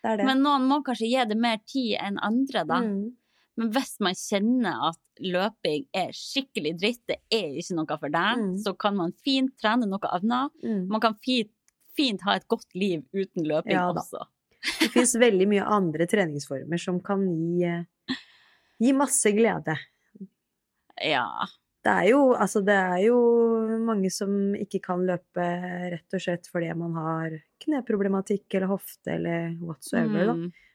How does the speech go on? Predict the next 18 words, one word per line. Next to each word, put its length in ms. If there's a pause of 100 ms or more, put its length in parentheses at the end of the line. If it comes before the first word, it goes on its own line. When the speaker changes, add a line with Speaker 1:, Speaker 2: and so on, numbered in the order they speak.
Speaker 1:
Da 140
må 180
man 160
jo 140 (120)
lære 280
seg 140
å 40
finne 220
andre 200
måter 360
å, 100 (2250)
å 200
trene 360
på. 140 (260)
Sånn 240
er 80
det 60
bare. 180